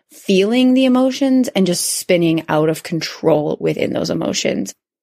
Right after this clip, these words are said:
I've personally found the timer really, really helpful. While you are writing during this timer section, you want to write down,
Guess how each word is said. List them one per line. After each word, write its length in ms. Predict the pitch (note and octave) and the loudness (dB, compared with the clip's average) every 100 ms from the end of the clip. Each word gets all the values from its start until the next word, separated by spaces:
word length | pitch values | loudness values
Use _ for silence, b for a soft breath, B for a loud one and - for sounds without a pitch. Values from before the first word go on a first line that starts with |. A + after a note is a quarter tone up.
| - | -6
I've 340 | F3 F3+ F#3+ - | 0 0 0 -4
personally 340 | - D#3+ D#3+ | -2 0 0
found 220 | D#3 - | -2 -4
the 80 | F2 | -6
timer 480 | - - D3 D#3 - | -6 -2 0 0 -2
really, 260 | D#3+ D#3 D3+ | -2 0 0
really 160 | D#3 D3 | 0 -2
helpful. 540 | D3+ - - - G3 _ _ _ _ _ - | -2 -4 -4 -6 -8 _ _ _ _ _ -14
While 500 | F3 F#3 F#3 B3 C#4 | -4 0 2 2 2
you 320 | B3 G#3+ A3 | 2 0 0
are 240 | F#3 F3+ | 0 0
writing 460 | E3+ E3 D#3 E3 E3+ | 0 0 0 -2 -2
during 260 | E3 D#3 E3 | -2 -2 -2
this 220 | F#3 - _ | -4 -8 _
timer 580 | - - E3 E3+ E3 - | -10 -2 0 0 -2 -6
section, 800 | - - D#3+ - - - - D4+ E4+ _ _ _ _ _ | -12 -8 -8 -6 -8 -4 -2 -2 -4 _ _ _ _ _
you 120 | A#3 | 0
want 160 | A3 A3+ | 2 2
to 60 | |
write 260 | B3 G3+ G3 | 2 2 0
down, 500 | F#3 F3 E3+ E3+ F#3 | -2 -2 -2 -4 -8